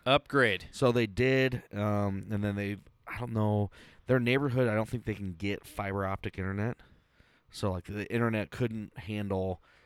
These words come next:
Speaker 2: their streaming.
Speaker 1: Oh.
Speaker 2: So,
Speaker 1: Okay.
Speaker 2: I believe so, 'cause they bitched 'cause they bought, uh, a Fire Stick for every T V. I'm like, "Yeah, that's what we do."
Speaker 1: That's
Speaker 2: I'm
Speaker 1: what
Speaker 2: like,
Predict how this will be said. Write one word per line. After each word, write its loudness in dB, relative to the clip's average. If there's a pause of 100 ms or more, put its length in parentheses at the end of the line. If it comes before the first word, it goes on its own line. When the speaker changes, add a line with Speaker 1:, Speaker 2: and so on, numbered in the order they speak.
(160)
Speaker 2:
their -2
streaming. -10 (840)
Speaker 1:
Oh. -4
Speaker 2:
So, -2 (220)
Speaker 1:
Okay. -4
Speaker 2:
I 4
believe 2
so, -6 (280)
'cause -6
they -4
bitched -4
'cause -10
they -4
bought, -4 (720)
uh, -4
a -6
Fire 0
Stick -6
for -2
every -2
T -8
V. -2
I'm -2
like, -4
"Yeah, -4
that's -6
what -2
we 0
do." 0
Speaker 1:
That's 4
Speaker 2:
I'm 4
Speaker 1:
what 2
Speaker 2:
like, 6